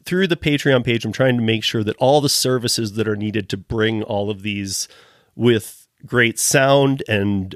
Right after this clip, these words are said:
uh, quality, and for me, you know, just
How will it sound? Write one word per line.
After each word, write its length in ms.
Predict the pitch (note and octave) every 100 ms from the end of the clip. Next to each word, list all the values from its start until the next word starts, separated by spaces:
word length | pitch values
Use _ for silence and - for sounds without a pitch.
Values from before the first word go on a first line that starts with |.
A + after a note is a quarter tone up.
| -
uh, 220 | G#2 F#2 -
quality, 680 | D3 C#3 C3+ B2+ B2+ B2 - - _ -
and 200 | A#2 -
for 100 | A#2
me, 400 | B2 C#3 C3+ C#3
you 140 | B2
know, 100 | A#2 A#2
just 260 | A2 -